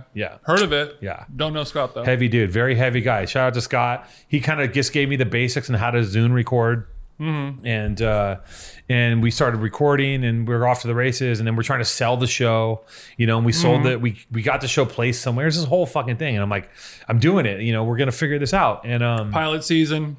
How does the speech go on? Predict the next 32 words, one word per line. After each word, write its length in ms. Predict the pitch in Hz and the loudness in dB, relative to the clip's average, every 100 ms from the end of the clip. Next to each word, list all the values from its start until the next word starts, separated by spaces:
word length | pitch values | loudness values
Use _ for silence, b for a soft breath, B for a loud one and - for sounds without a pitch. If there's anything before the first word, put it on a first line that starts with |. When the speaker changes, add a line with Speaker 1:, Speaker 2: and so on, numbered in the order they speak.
| - | -12
Speaker 2:
we're 160 | 135 139 | -2 2
Speaker 1:
Yeah. 80 | 147 | 2
Speaker 2:
getting 100 | 147 | 2
action. 560 | 151 151 - 151 147 143 | -2 -2 -2 0 -2 0
Speaker 1:
Yeah, 200 | 135 107 | 2 2
pilot 360 | 135 139 135 | 2 2 2
season. 380 | 143 135 135 131 | 2 2 2 2
We're 80 | 117 | 2
doing 160 | 131 | 2
the 80 | 120 | 2
rounds. 520 | 120 127 123 120 117 - | 2 2 2 2 0 0
Um, 540 | 117 123 113 110 95 - | 4 4 4 2 -2 -8
Speaker 2:
Mm-hmm. 540 | - - - - - | -20 -18 -20 -8 0
Speaker 1:
yeah, 180 | 147 160 | 4 4
but 140 | 113 | 2
that's 240 | 135 143 - | 2 2 2
how 240 | 156 160 | 2 4
he 180 | 131 156 | 4 4
sold 320 | - 135 139 | 4 2 2
me 160 | 139 127 | 2 4
on 180 | 123 120 | 4 4
YouTube 340 | 165 - 120 | 4 4 2
because 220 | 110 120 | 2 0
of 40 | 104 | 2
the 160 | 147 | 2
YouTube 160 | 170 117 | 2 2
numbers. 320 | 113 110 110 | 2 2 2
And 80 | 110 | 2
now 220 | 135 156 | 2 2
the 80 | 127 | 0
problem 500 | - 151 196 160 110 | -2 0 0 0 -2
is, 400 | 98 101 120 | -2 -4 -6